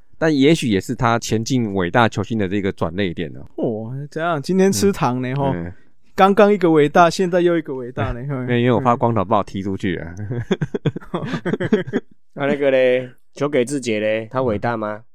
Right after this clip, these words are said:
Speaker 1: 啊，球都给他了啦，哈，就不用那么伟大哈。
Speaker 2: <laughs> 哦，
Speaker 1: 可以，可以。
Speaker 2: 是，是，是。
Speaker 1: 啊，那接班的问题哈，其实也没有什么接班问题啊，哈，因为你不同于三队，甚至你把味全算进来，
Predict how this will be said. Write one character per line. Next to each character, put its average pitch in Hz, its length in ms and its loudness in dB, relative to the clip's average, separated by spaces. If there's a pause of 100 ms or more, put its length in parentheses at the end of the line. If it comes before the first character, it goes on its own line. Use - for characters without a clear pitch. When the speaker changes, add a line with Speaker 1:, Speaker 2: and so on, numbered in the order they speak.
(100)
Speaker 1:
啊， 170 80 2
球 147 120 4
都 165 120 6
给 123 180 4
他 139 220 6
了 117 160 6
啦， 95 180 0
哈， 101 240 -2
就 139 160 0
不 143 80 -4
用 135 100 4
那 143 60 0
么 135 140 0
伟 87 120 2
大 92 220 0
哈。 87 240 -10
Speaker 2:
<laughs> - 180 -4
哦， 170 80 0
Speaker 1:
可 - 140 4
以， 101 60 -4
可 101 100 -8
以。 92 40 -8
Speaker 2:
是， 180 120 -12
是， 175 160 -6
是。 165 480 -8
Speaker 1:
啊， - 180 -2
那 151 340 2
接 165 140 8
班 165 200 8
的 147 80 6
问 139 180 6
题 101 140 2
哈， 98 400 -2
其 123 120 -10
实 120 840 -8 (240)
也 110 220 0
没 110 100 2
有 123 80 6
什 117 100 -2
么 90 80 -2
接 95 140 2
班 95 140 2
问 95 120 0
题 78 160 -4
啊， 73 140 -6
哈， 78 220 -8
因 107 120 -4
为 123 80 0
你 104 120 -2
不 - 160 0
同 107 180 2
于 101 60 -2
三 107 240 0
队， 98 180 2
甚 120 180 -2
至 120 60 -4
你 117 140 -2
把 90 120 0
味 117 140 4
全 98 140 -2
算 95 180 -2
进 92 160 -2
来， 67 240 -8